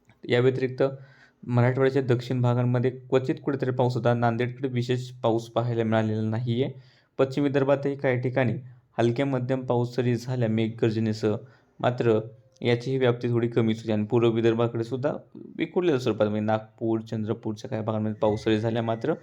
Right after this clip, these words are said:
हाही पाऊस थोड्या क्षेत्रासाठीच मर्यादित होता. यानंतर जर आपण सध्याची स्थिती पाहिली, तर सध्या चक्रकार वारे जे आहे, ते साधारणतः, अ, कोकण किनारपट्टीच्या दक्षिण भागांपर्यंत पोहोचलेले आहेत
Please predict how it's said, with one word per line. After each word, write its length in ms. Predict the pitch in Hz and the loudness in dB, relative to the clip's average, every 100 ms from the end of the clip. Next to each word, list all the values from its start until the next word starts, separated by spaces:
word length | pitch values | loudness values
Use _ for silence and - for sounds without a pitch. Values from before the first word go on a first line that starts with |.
| - - _ | -12 -20 _
हाही 220 | 117 131 | -2 -2
पाऊस 460 | 143 135 113 123 - _ _ _ - - | 0 2 2 0 -12 _ _ _ -8 0
थोड्या 200 | 117 117 | 2 2
क्षेत्रासाठीच 760 | 117 110 110 107 104 135 135 123 | 0 -2 0 -2 -2 -6 -8 -4
मर्यादित 420 | 110 107 101 113 - | 0 0 0 -2 -8
होता. 240 | - - - _ _ _ _ _ _ _ _ _ _ 120 | -14 -14 -20 _ _ _ _ _ _ _ _ _ _ 2
यानंतर 500 | 127 143 143 139 147 - - _ _ - 127 | 4 4 2 2 2 0 -14 _ _ -10 0
जर 220 | 139 143 - | 2 0 -4
आपण 240 | 127 123 135 | -4 -2 -2
सध्याची 500 | 135 113 127 127 - | -2 -4 -4 -6 -8
स्थिती 320 | - 120 120 | -6 -2 -2
पाहिली, 760 | 117 117 120 127 107 107 - - _ - | 0 0 0 -2 -2 -2 -6 -12 _ -12
तर 60 | - | -6
सध्या 480 | 120 104 135 117 110 - | -4 -2 -2 -2 -4 -8
चक्रकार 480 | - 120 120 123 135 | -6 0 0 2 0
वारे 280 | 127 120 117 | 2 0 0
जे 160 | 113 110 | 0 -2
आहे, 300 | - 127 117 | 0 -2 -2
ते 180 | 123 - | -4 -6
साधारणतः, 760 | 120 120 110 123 135 127 120 110 - - _ _ | -2 0 0 -2 -4 0 0 0 -6 -20 _ _
अ, 240 | 113 110 110 107 - - | 0 2 2 -2 -14 -4
कोकण 320 | 135 127 135 | -2 0 -2
किनारपट्टीच्या 640 | 135 127 117 - 120 120 131 | -2 0 0 0 -2 -2 -2
दक्षिण 500 | 123 120 113 135 120 | 0 0 0 0 -2
भागांपर्यंत 480 | 127 110 107 117 | 0 -2 -2 -4
पोहोचलेले 600 | 113 - - - 113 104 | -4 -4 -6 -4 -2 0
आहेत 160 | 110 117 | 0 -2